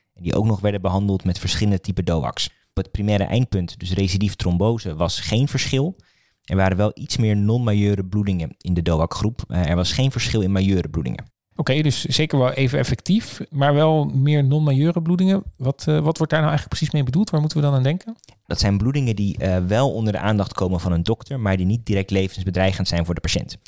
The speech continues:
Speaker 1: Dus denk bijvoorbeeld aan een bloedneus die niet vanzelf stopt, maar wel met kleine interventies, of bijvoorbeeld een opname ter observatie voor rectaal bloedverlies.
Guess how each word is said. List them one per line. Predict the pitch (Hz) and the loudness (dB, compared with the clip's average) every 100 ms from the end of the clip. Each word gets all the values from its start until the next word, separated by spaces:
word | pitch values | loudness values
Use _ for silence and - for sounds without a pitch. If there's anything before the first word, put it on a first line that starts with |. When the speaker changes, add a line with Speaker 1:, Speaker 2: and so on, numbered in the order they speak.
| - - - | -18 -18 -6
Speaker 1:
Dus | 85 | -4
denk | 95 92 | 0 0
bijvoorbeeld | 90 82 82 | -2 -2 -2
aan | |
een | 78 | -2
bloedneus | - 117 113 107 | -2 0 0 0
die | - 92 | -2 -2
niet | 107 | -2
vanzelf | 92 87 98 92 | -2 0 0 -2
stopt, | - 95 - | -4 -6 -4
maar | 85 | 0
wel | 98 | 0
met | 95 | 0
kleine | - 90 82 | -2 -2 0
interventies, | 87 - 107 127 - 117 - | 0 -2 -2 -2 -2 -2 -2
of | - | -2
bijvoorbeeld | 95 92 90 | -2 0 -2
een | 85 | -2
opname | 82 - 85 90 | -4 -4 -2 -2
ter | - 85 | -2 -4
observatie | - 87 90 85 - | -4 -4 -2 -2 -2
voor | 85 85 | -4 -4
rectaal | 82 - 80 | -6 -6 -4
bloedverlies. | 80 78 80 82 120 | -4 -4 -4 -2 -2